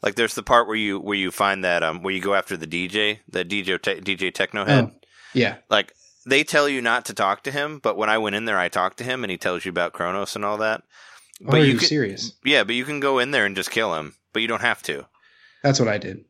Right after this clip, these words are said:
Speaker 1: Yeah. No, I was saying that's what's kinda cool about it. You could go through it again and, like, see different outcomes if you wanted to.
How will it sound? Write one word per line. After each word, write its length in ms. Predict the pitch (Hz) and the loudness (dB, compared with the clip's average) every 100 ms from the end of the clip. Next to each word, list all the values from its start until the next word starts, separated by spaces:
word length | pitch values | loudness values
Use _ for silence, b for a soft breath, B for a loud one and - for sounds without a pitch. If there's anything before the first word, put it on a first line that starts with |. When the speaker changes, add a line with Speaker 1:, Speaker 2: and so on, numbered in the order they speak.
| _ | _
Speaker 1:
Yeah. 300 | 110 82 71 - | 0 0 -4 -4
No, 200 | 127 139 | 2 2
I 20 | |
was 100 | 139 | 2
saying 160 | - 120 | 2 2
that's 160 | 120 - | 2 -2
what's 200 | 110 - | -8 -10
kinda 260 | - 107 95 | -2 0 0
cool 200 | 107 107 | -2 -2
about 220 | 87 85 | 0 0
it. 40 | |
You 100 | 90 | -2
could 140 | 104 113 | -6 -2
go 120 | 120 | -2
through 220 | - 113 | 0 -2
it 60 | 92 | -2
again 280 | 85 95 90 | 0 -2 -2
and, 120 | 82 | -4
like, 160 | 80 - | -6 -4
see 300 | - 92 85 | -4 -4 -4
different 320 | 80 - 71 | -6 -6 -8
outcomes 500 | 73 71 73 64 - | -8 -10 -14 -14 -18
if 100 | - | -18
you 60 | 73 | -16
wanted 240 | 71 - | -16 -14
to. 160 | - - | -14 -16